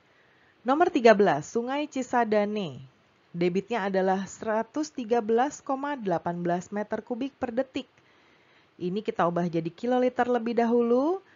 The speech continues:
kemudian kita ubah jadi pecahan supaya lebih mudah karena kita akan coret nolnya dan nolnya di sini, ya. Lalu kita kalikan sebelas ribu tiga ratus delapan belas dikali sepuluh, hasilnya adalah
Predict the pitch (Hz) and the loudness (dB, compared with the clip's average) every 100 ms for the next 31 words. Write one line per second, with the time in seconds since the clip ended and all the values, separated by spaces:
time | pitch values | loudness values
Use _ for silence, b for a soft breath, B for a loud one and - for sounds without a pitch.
0 | b b 185 175 175 175 202 220 - 196 | b b -4 -2 -2 0 -2 -2 -2 0
1 | 190 196 185 220 339 330 - 214 202 190 | 0 0 0 0 -2 -4 -4 -2 -2 -2
2 | 208 294 269 202 170 165 165 170 165 160 | -2 -4 -6 -4 -2 -2 -2 -2 -4 -4
3 | 156 151 226 277 165 180 - - 180 180 | -2 0 -2 -2 -6 -6 -8 -4 -4 -4
4 | 185 180 294 311 196 196 - 175 165 160 | -6 -2 -2 0 -2 -4 -6 -6 -4 -2
5 | 180 208 175 135 156 156 160 170 165 - | -4 -2 -2 -2 -4 -6 -4 -4 -6 -6
6 | 156 151 123 - _ _ - 156 190 294 | -10 -10 -14 -18 _ _ -10 -6 -4 -4
7 | B B B B - 156 143 160 226 302 | B B B B -8 -4 -2 0 0 0
8 | 302 - 170 220 302 - 247 233 233 240 | -4 -6 -4 -2 -4 -2 0 0 -2 -8
9 | - 190 170 156 160 240 277 294 302 185 | -8 -6 -2 -2 -2 -4 -4 -4 -4 -4
10 | 165 160 156 190 - 180 175 202 208 214 | -2 -2 -2 -6 -2 -2 0 -2 0 2
11 | 262 330 226 226 226 233 233 - 226 254 | 2 -2 -8 -2 0 0 -2 -4 0 0
12 | 349 262 226 220 214 254 196 196 175 165 | -2 -4 -4 -2 -2 -4 -6 -4 -2 0
13 | 175 294 | 0 -2